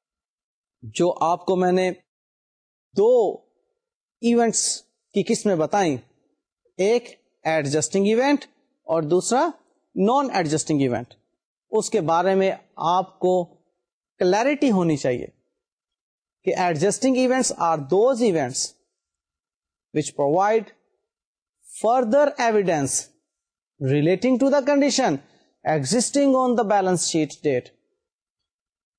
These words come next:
whereas non-adjusting events are the events that are indicative of the conditions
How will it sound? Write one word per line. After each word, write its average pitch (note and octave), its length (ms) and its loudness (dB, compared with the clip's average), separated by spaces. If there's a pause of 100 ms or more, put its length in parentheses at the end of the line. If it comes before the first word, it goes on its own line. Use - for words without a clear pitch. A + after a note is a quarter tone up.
(600)
whereas F3+ 580 0 (800)
non-adjusting C#4 1040 0 (180)
events B3 300 0 (360)
are D3+ 120 0 (140)
the D4 60 4 (100)
events B3 360 2 (2000)
that G3 360 0
are A3 240 0 (680)
indicative C#4+ 840 2 (260)
of A3+ 300 2
the G3+ 240 2
conditions F3+ 960 0